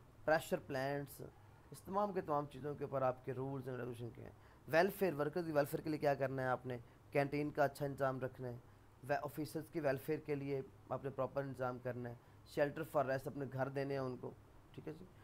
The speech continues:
उसके बाद फर्स्ट एड, अ, फर्स्ट एड की आपने अप्लायंस देनी है, मतलब उन्हें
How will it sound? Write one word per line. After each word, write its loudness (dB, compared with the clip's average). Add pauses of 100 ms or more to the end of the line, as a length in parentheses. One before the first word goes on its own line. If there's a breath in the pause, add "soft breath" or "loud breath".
(240 loud breath)
उसके -8
बाद 2
फर्स्ट 0
एड, 0 (280)
अ, 2
फर्स्ट 0
एड 0
की -6 (260)
आपने 0
अप्लायंस -2
देनी -4
है, -4
मतलब -4
उन्हें -6